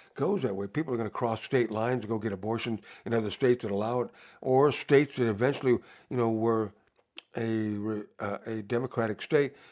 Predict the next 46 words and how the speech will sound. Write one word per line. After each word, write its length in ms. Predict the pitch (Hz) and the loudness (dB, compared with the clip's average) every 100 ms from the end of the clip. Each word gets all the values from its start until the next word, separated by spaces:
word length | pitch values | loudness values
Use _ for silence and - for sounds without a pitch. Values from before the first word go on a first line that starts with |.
| - _ | -20 _
will 180 | 139 123 | -2 -2
turn 380 | - 131 127 | 2 4 4
Republican, 640 | 110 98 117 127 127 175 180 _ - | 2 2 2 2 0 -2 -4 _ -6
you 60 | |
know, 40 | 139 | -4
because 400 | 117 131 123 104 | -2 2 2 0
the 80 | 113 | -4
people 440 | 135 131 120 110 | -4 0 -2 -2
will 80 | 104 | -2
vote 260 | 120 123 | 2 2
the 80 | 123 | 0
Democrats 560 | 98 113 120 123 110 - | -2 -2 0 0 -2 0
out, 220 | 127 147 - - - | -2 -2 -12 -20 -6
and 160 | 135 117 | -2 0
they'll 100 | 110 | 0
go 220 | 113 117 | 2 2
and 80 | 110 | 0
shift 340 | - 131 - - - | 0 0 -2 -18 -10
the, 120 | 107 - _ - - | -10 -10 _ -14 -4
you 80 | |
know, 140 | 117 104 | -2 -2
the 120 | 107 | -6
political 460 | - 120 127 117 104 | -2 2 2 2 -4
powers 420 | - 110 120 110 | -4 0 0 0
back 280 | - 110 117 | -4 -6 -6
and 120 | 98 | -4
forth 280 | 117 127 135 | -2 -2 -2
on 160 | 139 | -6
it. 100 | 165 _ _ _ _ _ _ _ | -8 _ _ _ _ _ _ _
But 140 | 113 | -4
what 360 | 104 113 147 156 | -2 0 -2 -2
we, 380 | 127 123 120 - _ - | -4 -4 -6 -14 _ -14
what 200 | 135 160 | -2 0
it 40 | |
really 240 | 175 147 165 | 2 2 0
comes 280 | 135 117 98 | 2 -2 0
down 280 | 107 120 | -2 -2
to 200 | 143 170 | -2 -2
is 100 | 165 | 0
that 280 | 117 113 110 _ _ _ _ _ _ _ _ | -2 -2 -6 _ _ _ _ _ _ _ _
back 380 | 101 107 127 - | -4 -2 -2 -6
when 120 | 120 | -4
I 100 | 117 | -2
was 140 | 120 117 | -4 -4
growing 400 | 113 110 104 107 | -2 0 0 -2
up, 300 | 113 98 | -4 -8